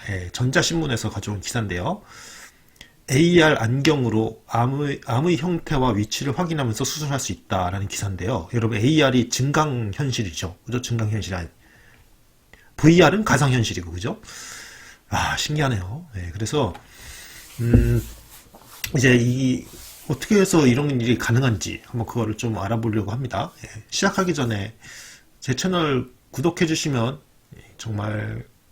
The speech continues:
저에게 큰 힘이 됩니다, 여러분. 예, 구독 부탁드리고요. 어, 한번 지금부터 기사를 살펴보도록 합시다. 예.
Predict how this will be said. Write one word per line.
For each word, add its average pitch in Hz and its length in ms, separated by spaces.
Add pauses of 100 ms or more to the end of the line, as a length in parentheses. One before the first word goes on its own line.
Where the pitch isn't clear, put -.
(540)
저에게 127 280
큰 202 160
힘이 160 480 (360)
됩니다, 98 380
여러분. 90 340 (180)
예, 90 100
구독 123 240
부탁드리고요. 110 600 (600)
어, 92 220
한번 117 340
지금부터 113 840
기사를 120 960
살펴보도록 139 580
합시다. - 600 (220)
예. 92 260